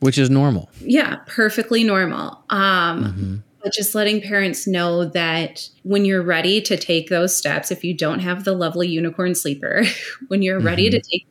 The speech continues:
Speaker 2: those steps to start working on your child's sleep, that shortly thereafter, like, for my families, I tell them, "Listen, you know, assuming we don't run into any other speed bumps,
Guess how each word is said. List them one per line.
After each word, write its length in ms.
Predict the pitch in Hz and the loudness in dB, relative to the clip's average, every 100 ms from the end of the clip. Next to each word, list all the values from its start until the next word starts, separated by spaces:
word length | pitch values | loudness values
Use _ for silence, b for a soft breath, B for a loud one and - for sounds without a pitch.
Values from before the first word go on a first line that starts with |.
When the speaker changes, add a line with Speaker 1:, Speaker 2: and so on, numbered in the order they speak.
| - | -6
Speaker 2:
those 160 | 170 | -4
steps 680 | - - 147 208 285 - - B B B B B _ - | -4 -2 0 0 -2 -8 -12 B B B B B _ -6
to 120 | 214 | -2
start 340 | - 185 185 | 0 2 2
working 360 | 185 180 196 185 | 2 0 2 0
on 100 | 175 | 2
your 100 | 170 | 0
child's 460 | 165 165 160 160 - | -2 -2 0 -2 -2
sleep, 500 | - 151 165 254 254 _ | -2 -2 0 0 -4 _
that 540 | 170 180 170 160 - - | -4 0 2 0 -2 -6
shortly 520 | - - 185 202 185 | -2 2 4 4 2
thereafter, 840 | 180 170 156 156 160 - 196 202 | 4 2 2 0 -2 -2 2 2
like, 180 | 175 170 | 0 -2
for 80 | 170 | -2
my 200 | 175 170 | 0 0
families, 420 | 175 175 175 165 | -2 -2 -2 -2
I 120 | 165 | -2
tell 260 | 170 165 156 | -4 -4 -2
them, 220 | 160 165 | -2 -4
"Listen, 420 | 170 - 156 151 - | -4 -4 -2 -2 -2
you 120 | 170 | -4
know, 160 | - - | -4 -4
assuming 340 | - - 226 202 | -4 0 2 2
we 80 | 190 | 2
don't 180 | 190 | 0
run 180 | 185 180 | 0 0
into 180 | 180 185 | 0 0
any 160 | 175 170 | 0 0
other 160 | 160 | 0
speed 380 | 165 - 180 180 | -2 -2 -4 -2
bumps, 520 | 190 208 226 - - | 0 0 0 -4 -10